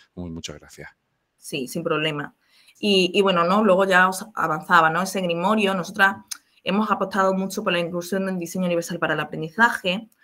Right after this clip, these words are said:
Speaker 2: De hecho, este trabajo también es fruto de mi tesis doctoral y, y, bueno, pues abogábamos, ¿no? por, por considerar la diversidad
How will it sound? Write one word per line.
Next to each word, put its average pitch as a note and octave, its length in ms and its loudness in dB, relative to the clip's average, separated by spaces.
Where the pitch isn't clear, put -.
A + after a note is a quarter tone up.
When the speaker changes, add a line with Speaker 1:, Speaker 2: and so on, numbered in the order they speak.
Speaker 2:
De F3 220 2
hecho, F#3 300 0
este F#3 160 -2
trabajo E3 340 0
también E3 220 -4
es E3 80 -12
fruto F3 200 -4
de E3 60 0
mi D3+ 120 -4
tesis E3+ 260 -8
doctoral E3+ 500 0
y, D#3+ 460 -2
y, A#2 320 -6
bueno, D3 300 -6
pues C3+ 340 -6
abogábamos, E3+ 600 6
¿no? E3+ 260 -2
por, D#3+ 380 4
por D#3+ 280 0
considerar E3 520 2
la F3 80 2
diversidad E3 680 0